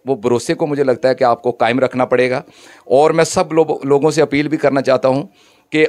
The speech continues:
आज जो है, अ, बहुत बड़ा दिन है, उसकी बसात से मुझे लगता है कि आप लोग मस्जिदों में जाएं, वहाँ पर जाकर दुआ करें। अगर दुआ करेंगे, आज बहुत बड़ा दिन है, जुमा का दिन था, अगर दुआ करें, मुझे लगता है कि सब लोगों की आज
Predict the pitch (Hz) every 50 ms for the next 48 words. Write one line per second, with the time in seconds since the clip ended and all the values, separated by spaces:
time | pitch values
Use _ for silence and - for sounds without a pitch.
0 | - - 135 135 147 151 160 151 143 160 151 147 147 143 147 - - _ - 110
1 | 120 120 110 101 92 110 104 - 127 127 135 143 139 143 135 117 127 131 135 135
2 | 131 - - _ 127 120 - 151 139 131 127 - 131 135 139 - 156 143 147 151
3 | 147 143 135 - - 156 151 151 151 156 139 139 123 135 143 139 135 123 123 110
4 | 110 131 131 151 151 151 143 143 143 139 143 - - - - - - _ - 123
5 | 139 151 156 151 170 151 139 147 143 139 - 147 139 110 120 120 127 143 127 156
6 | 151 147 147 165 - _ _ - - _ - 160 170 214 220 156 185 190 208 214
7 | 202 190 175 170 165 185 202 220 165 190 185 240 233 196 190 175 160 147 135 120
8 | 110 92 - - _ _ _ 120 127 156 165 196 202 190 185 147 139 135 143 131
9 | 151 143 - - - - 127 139 139 127 123 123 127 143 147 143 160 156 156 175
10 | 202 - _ _ - 131 135 156 147 143 139 - - 160 160 160 - 165 156 -
11 | - - 220 185 180 175 165 147 170 165 170 - 165 151 156 156